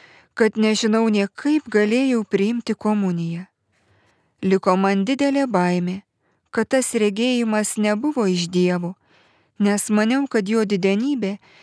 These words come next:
nebūtų man leidęs pamatyti tokio blogo ano sielos būvio.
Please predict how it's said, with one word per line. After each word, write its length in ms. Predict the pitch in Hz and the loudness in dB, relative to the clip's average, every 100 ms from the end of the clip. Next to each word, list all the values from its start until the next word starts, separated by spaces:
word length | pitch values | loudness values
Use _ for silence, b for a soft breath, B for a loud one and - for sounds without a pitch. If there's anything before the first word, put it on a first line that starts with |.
| b - | b -2
nebūtų 600 | 226 294 285 302 277 208 | 2 2 2 0 0 0
man 240 | 180 180 180 | 2 2 2
leidęs 540 | 180 180 175 180 - | 0 0 0 -4 -4
pamatyti 800 | 185 180 165 165 208 247 - 170 b b b b b b _ - | -2 0 0 -2 -6 -6 -6 -10 b b b b b b _ -2
tokio 400 | 240 277 277 233 | 2 2 2 0
blogo 600 | 185 185 233 285 247 175 - _ _ _ _ | 2 2 2 0 -4 -8 -8 _ _ _ _
ano 320 | - 208 202 196 | 0 2 2 0
sielos 640 | - 240 247 247 247 233 | 0 0 0 2 0 -2
būvio. 460 | 180 175 175 175 | -4 -4 -6 -8